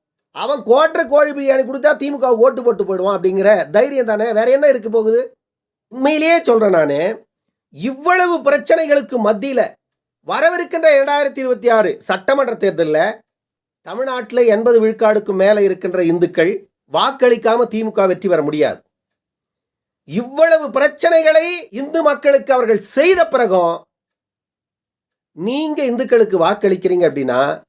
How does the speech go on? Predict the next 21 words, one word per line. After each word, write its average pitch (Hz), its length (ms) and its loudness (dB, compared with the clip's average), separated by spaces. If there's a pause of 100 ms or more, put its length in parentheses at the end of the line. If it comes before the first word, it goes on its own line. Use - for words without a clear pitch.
(600)
உண்மையிலேயே 196 520 2
நீங்க 180 320 2 (440)
சூடு 320 420 0
சொரண 247 340 4
உள்ளவன், 190 520 0 (180)
மான 247 520 0
ஈனம் 247 340 0
உள்ளவன், 170 420 -2 (100)
தன்மானம் 277 600 2
சுயமரியாதை 277 840 0
உள்ளவன், 185 440 -2 (1300)
சோத்துல 214 560 -2
உப்பு 196 340 -10
போட்டு 208 420 0
திங்கிற 202 340 2 (440)
யோகியன் 185 800 0 (100)
எவனும் 180 520 -2
திமுக 139 360 -4
ஓட்டு 113 200 -6
போட 101 140 -12
மாட்டான். 87 260 -18